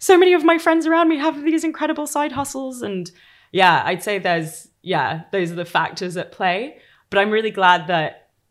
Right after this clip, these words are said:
I have it because it's such an outlet. And every time I see an exciting story, I'm like, I go gaga for it. Like, okay, yesterday, um, it was revealed that, like, Barbie Pink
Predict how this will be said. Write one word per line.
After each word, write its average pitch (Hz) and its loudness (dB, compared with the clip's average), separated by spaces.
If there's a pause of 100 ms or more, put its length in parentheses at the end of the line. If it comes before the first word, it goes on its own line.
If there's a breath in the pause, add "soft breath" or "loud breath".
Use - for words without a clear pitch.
(140)
I 180 0
have 170 -8
it 190 -8
because 175 -10
it's - -16
such - -10
an 180 -14
outlet. 147 -4
And 160 -8 (160)
every 190 -2
time 180 -4
I 170 -6
see 170 -10
an 160 -8
exciting 160 -8
story, 151 -8
I'm 147 -10
like, 139 -8
I 180 0
go 160 -2 (320 soft breath)
gaga 160 0
for 151 -10
it. 139 -6
Like, 170 -6 (260)
okay, 170 -6
yesterday, 156 -6 (300 soft breath)
um, 135 -4 (500)
it 180 -2
was 160 -6
revealed 160 -4
that, 151 -8
like, 143 -6
Barbie 160 -4
Pink 165 -10